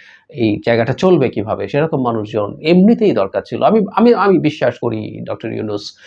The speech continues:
এগুলো সবগুলো অ্যাড্রেস করবেন। যাই হোক, কিন্তু যেটা বলছিলাম যে, আহ,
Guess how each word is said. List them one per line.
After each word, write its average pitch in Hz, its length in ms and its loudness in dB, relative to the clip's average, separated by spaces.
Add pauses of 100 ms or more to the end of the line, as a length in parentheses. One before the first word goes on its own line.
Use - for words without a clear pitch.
(200)
এগুলো 143 300 4
সবগুলো 120 420 0
অ্যাড্রেস 160 460 0
করবেন। - 400 -4 (840)
যাই 220 160 6
হোক, 240 180 4
কিন্তু - 460 -4
যেটা 202 200 4
বলছিলাম 196 520 2
যে, 147 300 2 (580)
আহ, 113 400 2